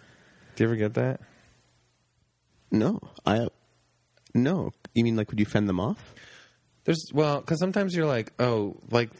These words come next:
Speaker 1: the world that we've evolved to now with all this internet and all this, co-, uh, like, I would love to
Speaker 2: Oh.
Speaker 1: resort back to nature and being one with everything and sort of, like, maybe, like, small villages, barter system, that kind of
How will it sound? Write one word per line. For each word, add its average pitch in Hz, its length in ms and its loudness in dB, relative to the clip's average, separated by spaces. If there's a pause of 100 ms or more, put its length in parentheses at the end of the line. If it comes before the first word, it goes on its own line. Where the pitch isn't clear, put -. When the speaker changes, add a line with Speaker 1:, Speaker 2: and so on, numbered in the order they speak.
Speaker 1:
the 117 120 2
world 127 280 0
that 123 120 0
we've 110 180 0
evolved 104 480 0
to 95 160 2
now 92 300 0
with 92 140 -2
all 98 80 4
this 92 180 -6
internet 98 500 0
and 92 220 -2
all 95 100 0
this, 92 160 -4
co-, - 140 -4
uh, 104 220 0 (100)
like, 113 140 0
I 98 200 0
would 160 160 0
love 139 200 0
to 135 80 0
Speaker 2:
Oh. - 20 0
Speaker 1:
resort 110 420 -2
back 98 240 -2
to 104 80 -4
nature 98 600 -2
and 92 260 -2
being 92 240 0
one 98 300 0
with 95 220 -4
everything 95 680 -2 (600)
and 104 200 0
sort 113 220 2
of, 104 140 -2
like, 101 140 2
maybe, 110 340 0
like, 104 200 -2
small 110 440 0
villages, 107 640 0
barter 104 360 0
system, 104 540 -2
that 113 160 0
kind 113 180 0
of 110 220 -2